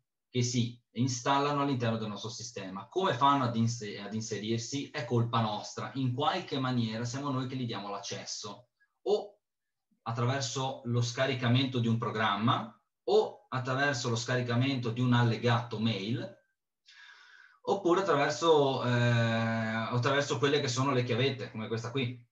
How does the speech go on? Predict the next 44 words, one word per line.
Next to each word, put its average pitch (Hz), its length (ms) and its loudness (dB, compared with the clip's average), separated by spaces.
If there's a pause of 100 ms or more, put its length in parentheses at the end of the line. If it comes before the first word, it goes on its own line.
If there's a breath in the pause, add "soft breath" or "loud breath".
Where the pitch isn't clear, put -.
(520)
con 120 120 0
le 123 100 2
chiavette 120 300 0
U 110 120 0
S - 180 -8
B. 120 280 2
Ormai 127 360 2
è 131 40 0
abbastanza 117 500 2
in 110 60 2
disuso 107 560 2
questa 101 240 -8
metodologia, 101 760 -6
ma 123 340 -8
fino 123 260 2
a 117 40 2
poco 120 240 0
tempo 120 260 2
fa 120 220 2
nelle 120 340 4
chiavette 120 320 2
U 123 100 2
S 123 220 0
B 120 460 0
tante 120 320 4
volte, 123 340 4
quelle 101 220 -6
di 92 120 -8
altri 107 500 0
o, 92 460 -8
eh, 92 320 -12
o 90 180 -12
comunque 113 360 4
quelle 104 220 -6
magari 101 400 -4
di 95 100 -12
basso, 107 500 -4
di 104 100 -8
basso 117 240 -4
livello, 117 320 -4
potevano 117 400 -4
esserci 110 340 -12
dei 104 120 -10
virus. 101 560 -14